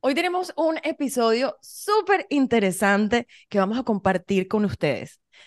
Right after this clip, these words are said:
Tenemos una invitada muy especial, Bela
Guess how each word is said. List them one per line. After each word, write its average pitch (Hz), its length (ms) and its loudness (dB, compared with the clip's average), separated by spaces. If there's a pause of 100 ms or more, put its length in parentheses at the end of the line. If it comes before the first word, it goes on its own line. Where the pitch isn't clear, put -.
Tenemos 247 260 0
una 349 140 2
invitada 226 480 4
muy 285 420 2
especial, 175 640 -4 (120)
Bela 233 520 2